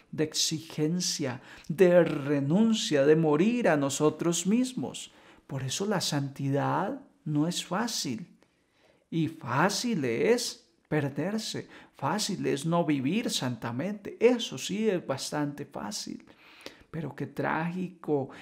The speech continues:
el desenlace de aquel que no eligió el camino de la santidad. Pidamos hoy a Dios la gracia de irnos purificando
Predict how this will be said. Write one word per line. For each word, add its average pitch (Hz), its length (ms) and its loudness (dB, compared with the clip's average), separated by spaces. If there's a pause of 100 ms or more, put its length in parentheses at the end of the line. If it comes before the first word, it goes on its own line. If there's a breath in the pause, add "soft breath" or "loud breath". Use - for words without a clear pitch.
(100)
el 147 200 -2
desenlace 160 1120 -2 (260 loud breath)
de 156 140 2
aquel 156 800 0
que 151 160 0
no 170 160 0
eligió 160 400 0
el 160 100 -2
camino 165 520 0
de 131 100 0
la 127 140 -4
santidad. 127 920 -6 (960)
Pidamos 143 500 -2
hoy 185 180 6
a 190 80 10
Dios 180 580 0 (320 loud breath)
la 139 120 -2
gracia 139 360 -2
de 175 120 -4
irnos 180 340 -4
purificando 156 800 -8